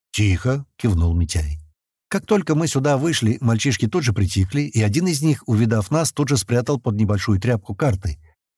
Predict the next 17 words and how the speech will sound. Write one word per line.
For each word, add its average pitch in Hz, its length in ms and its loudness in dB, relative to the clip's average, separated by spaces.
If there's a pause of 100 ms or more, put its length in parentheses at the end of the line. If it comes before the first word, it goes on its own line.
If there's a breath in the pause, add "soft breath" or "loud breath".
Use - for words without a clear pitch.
(120)
Я 104 240 2
сделал 131 440 0
вид, 113 160 0
что - 140 -4
не 120 120 2
заметил. 107 500 0 (800)
Подойдя 180 360 0
к - 40 -20
краю, 196 280 0
посмотрел 120 500 0
вниз. 87 400 -2 (140)
Обалдеть 98 580 0
высота! 87 480 0 (360)
Прям 107 380 2
под 87 200 -2
нами 117 480 2
озеро. 92 440 0